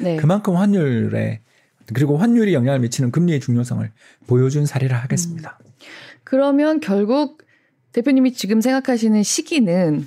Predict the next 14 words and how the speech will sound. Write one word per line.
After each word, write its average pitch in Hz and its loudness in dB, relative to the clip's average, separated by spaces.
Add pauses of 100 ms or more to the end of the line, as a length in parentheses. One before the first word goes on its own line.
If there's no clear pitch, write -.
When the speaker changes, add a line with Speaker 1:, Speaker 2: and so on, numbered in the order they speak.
(140)
Speaker 1:
올해 226 2
Speaker 2:
하반-, 277 0
Speaker 1:
하반기. 165 -12
Speaker 2:
하반기에서 190 0
내년이면 120 0
Speaker 1:
내년 165 -6
초. - -4
Speaker 2:
환율이 170 2
좀 131 -2
안정되지 123 -2
않을까 101 -6
기대하는 160 -2
Speaker 1:
음. 139 -4
Speaker 2:
거죠. - -8